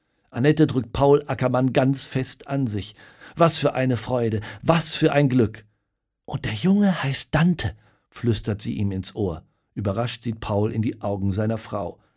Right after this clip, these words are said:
„Dante?“ „Ja“, sagt Annette lächelnd. „Dein Sohn wird Dante heißen.“ Da endlich kapiert Paul die Worte von Annette. Annette ist schwanger. Fußball-Weltmeister und Vater werden.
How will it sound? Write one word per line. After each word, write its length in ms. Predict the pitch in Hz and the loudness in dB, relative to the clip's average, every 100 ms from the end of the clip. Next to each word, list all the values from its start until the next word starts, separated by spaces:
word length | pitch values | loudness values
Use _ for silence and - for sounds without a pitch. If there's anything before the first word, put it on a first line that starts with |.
| _ | _
„Dante?“ 560 | - 123 117 - 135 156 - _ _ _ _ _ _ | -2 2 0 0 -4 -4 -10 _ _ _ _ _ _
„Ja“, 260 | - 208 190 | 2 4 4
sagt 240 | 120 - | 0 -2
Annette 300 | - 104 101 | -4 -4 -2
lächelnd. 420 | 101 95 95 87 - _ _ _ | -2 -4 -6 -8 -10 _ _ _
„Dein 220 | 160 180 | 2 2
Sohn 380 | 120 110 104 90 | 4 2 2 0
wird 180 | 147 - | -2 2
Dante 380 | 214 240 117 87 | 2 2 0 -2
heißen.“ 400 | 92 85 - - _ _ _ _ _ _ | -4 -8 -10 -12 _ _ _ _ _ _
Da 160 | - 147 | 2 2
endlich 480 | 156 135 135 165 - | 2 -2 -4 -4 -4
kapiert 420 | 147 - 143 - | -6 -2 -2 -2
Paul 280 | - 127 127 | 0 2 2
die 200 | 123 107 | 0 0
Worte 320 | 113 101 117 | -2 -2 -6
von 200 | 104 - | -6 -4
Annette. 460 | 120 117 110 - - _ _ _ _ - | -2 -2 -4 -6 -10 _ _ _ _ -4
Annette 380 | 120 101 95 | 0 0 -2
ist 260 | - - - | -6 -8 -8
schwanger. 440 | - 147 127 104 - _ _ _ _ - | -4 -2 -2 -4 -10 _ _ _ _ -20
Fußball-Weltmeister 1400 | - 214 196 - 165 165 143 160 - 143 151 139 - 151 | -2 0 0 0 2 4 6 4 2 0 0 0 -2 -2
und 300 | 247 240 220 | 0 0 0
Vater 440 | - 190 - 98 104 | 2 0 2 0 0
werden. 320 | 113 113 110 | 0 -2 -8